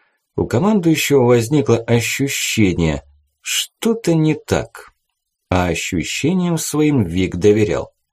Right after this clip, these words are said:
«Может, колдунья говорит правду, Турфанг?» «Правду?» Жрец улыбнулся. «Правду, которая заключается в том,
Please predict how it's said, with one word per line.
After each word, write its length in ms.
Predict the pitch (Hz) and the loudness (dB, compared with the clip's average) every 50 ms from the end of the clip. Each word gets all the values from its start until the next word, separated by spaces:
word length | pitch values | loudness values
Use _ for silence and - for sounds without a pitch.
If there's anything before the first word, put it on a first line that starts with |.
| _ _ _ _ _ _ _ _ _ _ _ _ _ _ - | _ _ _ _ _ _ _ _ _ _ _ _ _ _ -4
«Может, 480 | - 80 85 98 113 117 131 127 - | -2 0 0 2 2 2 2 0 0
колдунья 600 | - - 123 120 117 104 123 131 120 123 120 117 | 2 4 4 4 4 4 4 4 4 6 4 4
говорит 480 | 104 92 107 110 110 110 120 117 - - | 4 4 4 6 6 6 4 2 0 0
правду, 420 | 101 104 113 139 160 156 165 147 | 2 4 4 4 4 2 2 0
Турфанг?» 680 | - - 117 113 104 113 107 85 69 64 - - - _ _ _ _ _ _ _ _ _ _ _ _ _ _ _ - | 2 2 2 2 2 0 0 0 -2 -4 -8 -14 -20 _ _ _ _ _ _ _ _ _ _ _ _ _ _ _ -6
«Правду?» 760 | - 113 104 104 101 113 147 202 220 254 302 311 214 - - _ _ _ _ _ _ _ _ _ _ _ - | -4 -2 0 0 0 0 0 -2 -2 -2 -2 -2 -2 -6 -8 _ _ _ _ _ _ _ _ _ _ _ -10
Жрец 560 | 87 85 87 120 117 123 104 85 - - - | -6 -2 0 2 2 4 2 2 0 -4 -4
улыбнулся. 840 | - 110 110 117 113 110 104 98 85 80 76 - - - 67 - - _ _ _ _ _ _ _ _ _ _ _ _ - | -2 2 2 2 4 4 2 2 2 0 -2 -2 -4 -4 -4 -4 -6 _ _ _ _ _ _ _ _ _ _ _ _ -2
«Правду, 680 | - - - 82 95 120 175 214 208 196 175 175 170 | -2 -2 0 0 0 2 2 2 2 0 -2 -2 -2
которая 460 | - - 147 151 - 208 202 185 165 | -2 -2 -4 -2 0 0 2 2 2
заключается 880 | 147 147 135 - 127 113 113 - - 131 143 143 127 107 - - - 113 | 0 -2 -2 0 0 0 0 0 -2 0 0 0 0 0 -2 -2 -2 -2
в 100 | 107 - - _ | -4 -4 -8 _
том, 380 | - 82 78 85 107 151 180 | -2 0 2 2 2 2 0